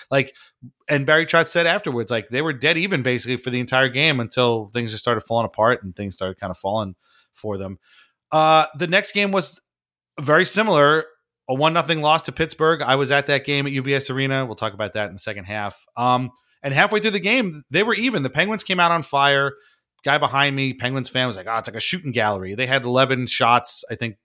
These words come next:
to the Islanders three halfway through the first period. But then the Penguins went ten minutes without a shot. And as the Islanders sort of clawed back into the game, and halfway through it was still zero zero. And, and, you know, both teams had, had, had chances.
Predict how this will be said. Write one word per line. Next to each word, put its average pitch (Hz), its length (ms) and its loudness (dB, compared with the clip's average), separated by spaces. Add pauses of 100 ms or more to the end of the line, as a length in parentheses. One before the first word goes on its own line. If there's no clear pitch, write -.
(140)
to 107 420 -4
the 104 240 -10
Islanders 117 360 -2
three 113 280 -4
halfway 117 260 0
through 113 120 -14
the 107 60 -18
first 120 200 -6
period. 123 260 -4 (360)
But 160 80 -2
then 220 120 4
the 190 60 -2
Penguins 208 320 0
went 170 140 0
ten 196 240 0
minutes 185 240 0
without 156 240 4
a - 20 -2
shot. 151 360 0 (100)
And 107 100 -12
as 101 140 -12
the 117 100 -4
Islanders 127 400 2
sort 120 140 -4
of 107 100 -10
clawed 131 400 0
back 131 280 2
into 117 180 -10
the 104 80 -16
game, 110 440 0 (520)
and 151 340 2
halfway 202 340 0
through 254 200 2
it 208 40 0
was 143 160 0
still 180 220 0
zero 170 300 2
zero. 139 640 2
And, 120 260 0
and, 143 360 0 (280)
you - 120 -2
know, 262 120 4
both 208 300 2
teams 277 280 0
had, 220 140 -4
had, 190 240 -2
had 196 320 -2
chances. 202 640 -4